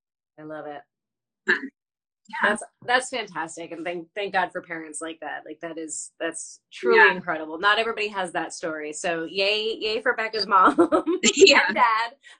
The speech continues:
Speaker 1: for being super supportive. <laughs>
Speaker 2: Right?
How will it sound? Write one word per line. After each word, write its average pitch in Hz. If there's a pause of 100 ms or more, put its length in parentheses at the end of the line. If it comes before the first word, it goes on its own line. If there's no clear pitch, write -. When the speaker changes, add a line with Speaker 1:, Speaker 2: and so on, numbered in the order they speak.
Speaker 1:
for 247
being 226
super 220
supportive. 185 (100)
<laughs> - (200)
Speaker 2:
Right? 320